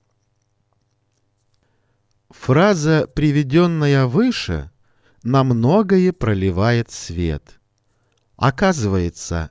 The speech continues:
есть мера беззакония. Как только она наполняется, страна уходит со сцены мира.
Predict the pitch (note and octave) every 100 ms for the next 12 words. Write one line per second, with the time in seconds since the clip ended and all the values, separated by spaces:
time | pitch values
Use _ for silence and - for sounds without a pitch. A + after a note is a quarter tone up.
0 | _ E2+ F2 F3+ G#3+ - - G2+ A2 E3+
1 | A#3 F#3 F3 E3 - G2 C3 C3+ G#2+ C3
2 | - D#3+ A2 D2+ A#1+ - _ _ _ _
3 | _ _ _ _ _ _ _ - D#3+ -
4 | - C4 A3 F3 E3 D3 D#3 F3 D3 C3+
5 | C3+ C3 B2+ F3+ B3+ A#2 - - D#2+ C2
6 | _ _ _ _ - - A#2+ A#2+ C#3 F#3+
7 | C3+ B2+ - D3+ C#3+ C#3 C3 - - A2+
8 | G2 - - A2+ A2 G#2 G2+ G2 D#2 B1+